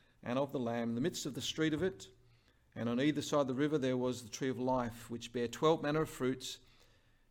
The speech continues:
and yielded her fruit every month. And the leaves of the trees were for the healing of the nations. And there shall be no more curse, but the throne of God and the Lamb shall be in it, and the servants shall serve him.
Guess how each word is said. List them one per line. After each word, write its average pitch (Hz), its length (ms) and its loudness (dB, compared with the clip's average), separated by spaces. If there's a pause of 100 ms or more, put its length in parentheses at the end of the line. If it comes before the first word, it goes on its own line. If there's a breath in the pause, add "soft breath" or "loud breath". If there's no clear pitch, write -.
(200)
and 107 160 -2
yielded 139 300 2
her 143 120 -2
fruit 123 260 -2
every 127 240 -2
month. 120 500 -4
And 107 100 -6
the 110 60 -4
leaves 151 720 2
of 135 160 -4
the 147 80 -6
trees 127 460 -2
were 120 100 -4
for 117 80 -10
the 113 100 -4
healing 139 320 -2
of 123 80 -2
the 117 80 -4
nations. 117 720 -4 (840 soft breath)
And 113 140 -6
there 120 100 -2
shall 127 540 0 (960 soft breath)
be 127 140 2
no 143 240 6
more 165 200 4
curse, - 840 0 (760 soft breath)
but - 100 -14
the 107 80 -12
throne 156 540 2
of 127 240 -2
God 123 220 4
and 127 120 2
the 127 40 2
Lamb 120 280 0
shall 113 200 -2
be 110 260 -2
in 113 100 -2
it, 117 240 -10
and 101 80 -8
the 101 60 -12
servants 143 420 -2
shall 135 160 0
serve 160 380 0
him. 104 160 -4